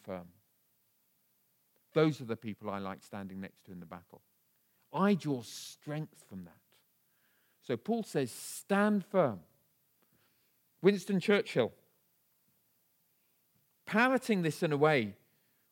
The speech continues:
was asked to speak at a prize day one day.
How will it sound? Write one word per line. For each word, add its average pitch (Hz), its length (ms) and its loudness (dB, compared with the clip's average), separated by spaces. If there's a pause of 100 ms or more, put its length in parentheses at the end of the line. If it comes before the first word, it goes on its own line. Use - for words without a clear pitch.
was 147 180 4
asked 214 340 6
to 196 100 0
speak - 340 0
at 190 80 4
a 180 100 4 (340)
prize 233 420 6
day 135 180 6
one 110 260 0
day. 90 220 -8